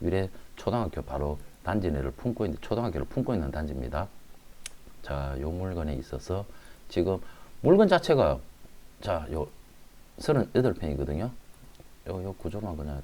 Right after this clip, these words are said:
다 찍어볼게요. 다 찍고, 우리 포베이 구조에 그거니까 딱 정-, 해당되는 것만 딱 보겠습니다. 백십일 에이입니다. 백십일 에이. 야, 요것만 보도록 할게요. 백십일 에이,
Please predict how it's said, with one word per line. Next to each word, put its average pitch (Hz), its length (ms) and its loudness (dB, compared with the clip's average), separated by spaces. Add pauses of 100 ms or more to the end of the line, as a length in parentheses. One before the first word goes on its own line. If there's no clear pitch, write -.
(100)
다 73 160 -10
찍어볼게요. 73 600 -4 (480)
다 - 160 -12
찍고, - 460 -6 (260)
우리 90 160 0 (240)
포베이 170 260 6
구조에 78 480 4 (640)
그거니까 67 760 -2
딱 - 140 -4
정-, - 180 -2 (600)
해당되는 117 400 4
것만 165 200 2
딱 - 120 -10
보겠습니다. 71 540 -4 (400)
백십일 156 720 4
에이입니다. 180 340 -2
백십일 98 420 -4
에이. 110 200 -8 (160)
야, 80 160 -10
요것만 98 320 -4
보도록 80 340 -8
할게요. 71 240 -8 (380)
백십일 - 400 -6
에이, 92 180 -6